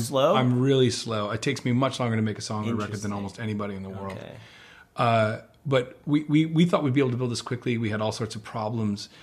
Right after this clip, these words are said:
Speaker 2: But what, what that meant was we started doing these weekly lu-, lu-, dinners. Like, Nick would come over and bring a, a, another chef friend and, you know, make some food. And not under pressure, just like, "Let's talk about food." And it meant that we went through four seasons of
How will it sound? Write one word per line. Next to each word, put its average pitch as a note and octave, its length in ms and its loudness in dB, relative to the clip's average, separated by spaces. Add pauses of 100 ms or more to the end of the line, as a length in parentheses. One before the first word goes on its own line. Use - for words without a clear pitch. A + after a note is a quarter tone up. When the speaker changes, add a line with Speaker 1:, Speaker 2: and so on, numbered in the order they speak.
(380)
Speaker 2:
But - 160 2
what, D3 400 0
what D#3 180 4
that B2+ 140 2
meant C#3 240 0
was A2+ 300 -2 (360)
we C#3 100 0
started E3 240 2
doing C#3 140 2
these A2+ 140 2
weekly A#2 340 0
lu-, B2 240 -4
lu-, E3 220 2 (100)
dinners. A#2+ 500 2 (200)
Like, A2+ 160 -4
Nick C3+ 180 2
would A#2+ 80 -4
come B2 180 2
over A#2 240 4
and A2 120 2
bring G#2+ 160 0
a, G#2 40 -4 (220)
a, - 540 -12
another B2 240 2
chef - 260 -2
friend G#2+ 400 -2
and, G2 160 -4 (140)
you B2 80 -4
know, G2+ 100 -4 (400)
make D#3+ 280 2
some B2 120 -4
food. C3 300 0
And D3+ 200 0 (220)
not F#3+ 240 4
under E3+ 180 6
pressure, E3 320 2
just B2 200 -4
like, B2 160 -4
"Let's D3 180 0
talk C3 260 -6
about A2+ 280 -4
food." A#2 320 -10 (420)
And D#3 80 4
it D#3 80 2
meant F#3+ 240 4
that C3+ 220 -2
we D3+ 120 4
went F3 200 4
through C3+ 120 0
four C#3 320 -2
seasons B2 540 -2
of A2 280 -8